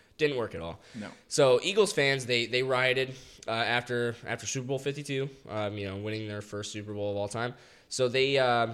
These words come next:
Speaker 1: and this was all that I saw just on camera. Uh, they were flipping cars, setting fires in the middle of the street, setting fires to buildings. Uh, they were tearing down light poles and carrying these light poles down blocks and blocks and blocks for some reason. And my favorite one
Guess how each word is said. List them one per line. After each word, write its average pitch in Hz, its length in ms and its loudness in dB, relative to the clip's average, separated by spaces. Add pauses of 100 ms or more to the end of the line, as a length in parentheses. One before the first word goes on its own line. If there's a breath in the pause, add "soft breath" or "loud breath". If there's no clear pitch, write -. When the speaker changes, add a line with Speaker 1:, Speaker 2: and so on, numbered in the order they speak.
(160)
Speaker 1:
and 143 120 -2
this 156 140 0
was 147 100 -4
all 131 280 6
that 117 100 -4
I 113 80 2
saw 117 220 -2
just - 160 -8
on 101 140 -6
camera. 92 440 -8 (100)
Uh, 104 200 -4
they 110 160 -2
were 104 120 -6
flipping 175 380 -2
cars, 147 560 0 (300 loud breath)
setting 135 360 2
fires 127 380 4
in 123 60 -4
the 120 60 -2
middle 120 180 2
of 117 60 0
the 113 40 -4
street, 120 380 -4
setting 104 420 -4
fires 104 380 -2
to 85 80 -10
buildings. 139 720 -2 (300 loud breath)
Uh, 110 140 -2
they 107 140 -2
were 101 60 -4
tearing 131 340 -4
down 123 220 0
light 123 200 0
poles 127 280 0
and 101 100 -8
carrying 120 420 -2
these 113 140 -6
light 113 240 -2
poles 113 240 -4
down 104 340 -8 (120)
blocks 117 340 -2
and 123 80 -6
blocks 117 260 -4
and 110 120 -8
blocks 117 220 -2
for 113 80 -10
some 127 260 -6
reason. 110 320 -4 (340 loud breath)
And 110 80 -6
my 104 100 -2
favorite 175 460 2
one 131 320 -2